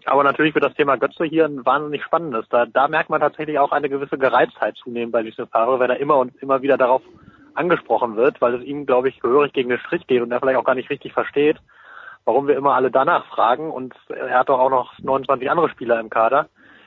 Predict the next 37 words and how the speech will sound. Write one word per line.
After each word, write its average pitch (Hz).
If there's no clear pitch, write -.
die 135
für 143
ihn, 156
für 139
ihn 170
genauso 139
wichtig 113
sind. 147
Ähm, 123
deswegen, 131
<laughs> -
äh, 123
begegnet 135
er 127
dem 131
Thema 135
inzwischen 131
immer 135
mit 127
einer 131
gewissen 135
Gereiztheit. 120
Ähm, 135
wobei 131
man 143
bei 131
Mario 131
Götze -
inzwischen 135
einschränken 139
muss, 143
das 113
ist 135
natürlich 139
vom 123
Namen 131
her 139